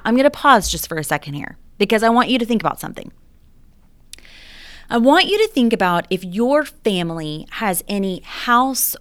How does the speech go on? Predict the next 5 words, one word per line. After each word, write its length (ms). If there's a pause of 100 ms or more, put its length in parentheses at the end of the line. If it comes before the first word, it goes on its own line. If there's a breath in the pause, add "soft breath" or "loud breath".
or 260 (220)
family 640 (160)
rules. 720 (1000)
Things 400
like, 520